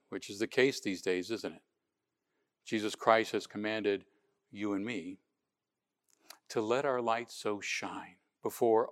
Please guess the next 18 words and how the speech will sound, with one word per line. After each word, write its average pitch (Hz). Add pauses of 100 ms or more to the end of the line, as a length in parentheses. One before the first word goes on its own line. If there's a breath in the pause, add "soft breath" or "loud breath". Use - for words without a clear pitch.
all 135
people, - (920 soft breath)
to -
use 143
whatever 135
means 135
we 127
have 120
at 123
our 120
disposal 135 (200 loud breath)
to 147
relieve 127
the 113
suffering 104
of 104
others 110
and 107